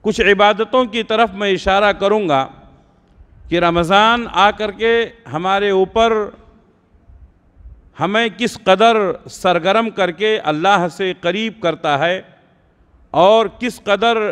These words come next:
نیکیوں کا جذبہ ہمارے دل میں پیدا کرتا ہے، آپ کو اس سے اندازہ ہو سکتا ہے۔ اللہ سے دعا ہے کہ اللہ رب العالمین مجھے حق بات کہنے کی، آپ حضرات کو سننے اور سمجھنے کی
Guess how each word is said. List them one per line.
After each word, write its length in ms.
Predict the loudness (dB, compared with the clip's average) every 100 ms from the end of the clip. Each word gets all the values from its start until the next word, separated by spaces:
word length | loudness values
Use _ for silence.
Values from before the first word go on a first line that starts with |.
| -6
نیکیوں 640 | -6 -4 -4 -6 -4 -4 -2
کا 200 | -2 -2
جذبہ 380 | -2 -4 0
ہمارے 440 | 2 2 0 0 -2
دل 160 | -6
میں 140 | -6 -6
پیدا 340 | -2 -2 -2
کرتا 400 | -4 -6 -4 -2
ہے، 220 | -2 -4 -6 -16 -20 -20 -20 -20 -6
آپ 280 | -2 -2 -4
کو 80 | -6
اس 120 | -6
سے 200 | -4 -4
اندازہ 420 | -2 -2 -2 -2
ہو 200 | -2 -4
سکتا 420 | -8 -12 -8 -8
ہے۔ 100 | -8 -20 -20 -20 -16
اللہ 300 | -6 0 0 0
سے 120 | -4
دعا 360 | 0 2 2 0
ہے 60 |
کہ 120 | -4
اللہ 260 | -6 -4 -4
رب 160 | -4 -4
العالمین 520 | -4 -4 -6 -8 -8 -14 _ _
مجھے 240 | -12 -6 -4
حق 220 | -4 -4
بات 320 | -4 -4 -4
کہنے 340 | -4 -4 -4 -4
کی، 280 | -4 -4
آپ 260 | -2 -4 -4
حضرات 360 | -4 -2 -4 -4
کو 100 | -10
سننے 340 | -6 -6 -4
اور 100 | -6
سمجھنے 460 | -6 -6 -4 -2 -2
کی 240 | -2 -4